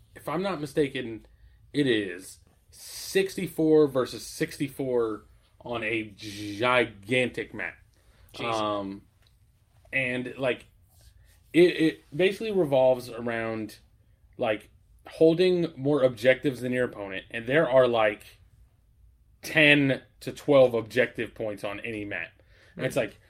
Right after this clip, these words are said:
Speaker 1: hold more of these than the other team, and then as you get kills, you, like, dwindle their reinforcements. But, like, if they have, uh,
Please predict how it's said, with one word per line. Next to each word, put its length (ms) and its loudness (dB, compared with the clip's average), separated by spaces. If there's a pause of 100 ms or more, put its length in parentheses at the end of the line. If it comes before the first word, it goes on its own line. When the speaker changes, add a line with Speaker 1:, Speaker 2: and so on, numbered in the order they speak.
(140)
Speaker 1:
hold 340 0
more 200 4
of 80 -2
these 200 -4
than 120 -4
the 120 2
other 180 -2
team, 460 -4 (220)
and 120 -4
then 120 0
as 340 4
you 80 -2
get 320 -2
kills, 640 2 (320)
you, 180 0
like, 440 0
dwindle 400 2
their 140 2
reinforcements. 960 -4
But, 240 -2
like, 300 -2
if 260 -4
they 200 0
have, 500 -2 (1040)
uh, 300 -12